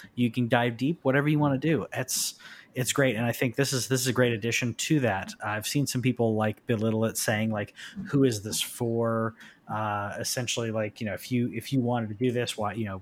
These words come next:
just, uh, get a console or buy a gaming P C or whatever. I'm like,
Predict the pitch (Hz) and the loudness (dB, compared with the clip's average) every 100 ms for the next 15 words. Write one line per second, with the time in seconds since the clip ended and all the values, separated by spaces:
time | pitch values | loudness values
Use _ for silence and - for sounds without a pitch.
0 | - 107 - - - - - 98 95 95 | -6 -4 -4 -10 -16 -18 -14 -4 -2 -2
1 | 98 107 107 - 151 135 - 135 127 113 | -2 -2 -2 2 2 2 4 4 4 2
2 | 107 98 98 120 135 131 - 123 - 127 | -2 -6 -2 0 2 0 -2 -4 0 0
3 | 120 120 120 117 123 | 0 0 0 0 -2